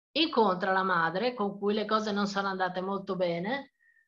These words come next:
e a un certo punto io credo che lì,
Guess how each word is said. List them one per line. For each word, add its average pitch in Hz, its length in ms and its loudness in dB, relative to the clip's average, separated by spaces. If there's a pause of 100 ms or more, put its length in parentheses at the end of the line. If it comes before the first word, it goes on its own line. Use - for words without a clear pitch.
(1160)
e 311 140 4
a 370 80 4
un 262 80 2
certo 294 340 4
punto 339 360 0
io 320 180 2
credo 262 460 4
che 240 420 2
lì, 302 500 4